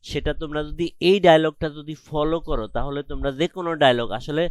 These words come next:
ডায়ালগ কোনটা আসে সেটা তো বলা যায় না, অনেক স্কুলে এই ডায়ালগ সুনির্দিষ্ট করে দেওয়া হয় না, তো যে কোনো ডায়ালগ আসতে পারে। তার জন্য তোমরা যদি এই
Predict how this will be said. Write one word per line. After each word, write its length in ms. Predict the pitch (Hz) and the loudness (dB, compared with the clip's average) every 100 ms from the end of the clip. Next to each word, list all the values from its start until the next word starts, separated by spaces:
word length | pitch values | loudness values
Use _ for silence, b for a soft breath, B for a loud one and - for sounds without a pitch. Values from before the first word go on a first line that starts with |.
| b b b - | b b b 2
ডায়ালগ 320 | 135 151 165 - | 2 2 -2 -8
কোনটা 420 | 170 165 190 147 | -12 0 2 2
আসে 220 | 139 151 | 0 -4
সেটা 260 | - 131 131 | -6 -6 -8
তো 140 | 135 | -10
বলা 280 | 117 131 139 | -2 0 2
যায় 160 | 120 | 0
না, 160 | 113 107 | -2 -4
অনেক 260 | 113 139 151 147 | -2 -2 -2 -6
স্কুলে 360 | - 160 151 | -8 -2 2
এই 120 | 151 | 2
ডায়ালগ 400 | 143 123 123 131 - - b b b | 2 2 0 -2 -6 -10 b b b
সুনির্দিষ্ট 500 | - 165 165 165 - | -10 -6 -6 -8 -10
করে 240 | 156 151 139 | -8 -6 0
দেওয়া 340 | 131 143 156 | 8 10 10
হয় 160 | 151 120 | 6 2
না, 140 | 113 | 0
তো 140 | 117 123 | -4 -2
যে 160 | 151 | -2
কোনো 220 | 185 175 | -2 -4
ডায়ালগ 360 | 170 151 139 135 | 2 4 4 0
আসতে 280 | 127 - 123 | -4 -4 -4
পারে। 200 | 120 113 | -4 -4
তার 300 | - 156 170 | -4 -6 -6
জন্য 240 | 175 175 | -8 -8
তোমরা 280 | 170 165 160 | -8 -6 -6
যদি 300 | 160 156 160 - | -6 -6 -6 0
এই 200 | 170 | 2